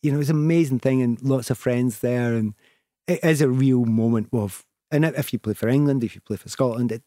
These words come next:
it's just a real moment of, right, that's something.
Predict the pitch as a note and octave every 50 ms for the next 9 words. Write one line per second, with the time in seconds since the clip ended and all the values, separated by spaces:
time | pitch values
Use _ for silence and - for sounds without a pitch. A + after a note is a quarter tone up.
0 | _ _ _ _ _ - D3+ C3 - - _ - F3+ E3+ - - C#3 C3+ C3+ C3
1 | B2+ B2 B2 B2 A#2 A#2 A2 - _ _ _ _ _ _ _ _ _ _ _ _
2 | _ _ _ _ _ _ _ _ _ _ - A#2+ A#2 B2 B2 A#2+ A#2+ C3+ B2+ A2
3 | - - A#2 G#2+ G2 - - F#2